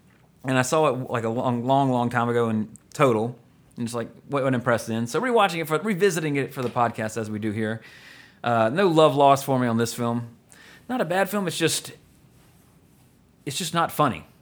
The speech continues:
And then as I was going over it for the podcast in terms of, like, the behind the scenes stuff and what some of the actors had to say, yeah, they really didn't view it personally as a comedy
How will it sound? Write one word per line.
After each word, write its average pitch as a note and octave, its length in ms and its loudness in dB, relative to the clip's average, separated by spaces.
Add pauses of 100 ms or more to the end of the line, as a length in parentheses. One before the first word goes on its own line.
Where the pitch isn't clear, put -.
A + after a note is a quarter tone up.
(220)
And C3+ 180 2
then C3+ 120 4
as D3 220 2
I D3 60 6
was B2 320 0
going B2+ 260 0
over D3 240 4
it G#2 100 0
for F3+ 200 2
the C3 80 0
podcast A#2 500 0
in A2+ 80 -2
terms A#2+ 240 -2
of, A2+ 60 -4
like, G2+ 180 -2
the G#2 140 -4
behind A2+ 260 -2
the G#2+ 40 -4
scenes A2 280 -4
stuff G#2+ 360 -4
and G#2 260 -8 (480)
what A#2+ 120 -4
some A#2 120 -2
of A2 40 0
the A2 80 0
actors C3+ 280 0
had G#2 160 -2
to G#2+ 40 -6
say, A#2+ 220 -2
yeah, C3 240 -2
they D#3+ 160 -2
really F#3+ 260 -2
didn't D3 240 -6 (320)
view B2+ 320 -2
it C3+ 140 -2
personally C#3 460 -2
as A2+ 80 -4
a G#2+ 40 -4
comedy B2+ 400 -2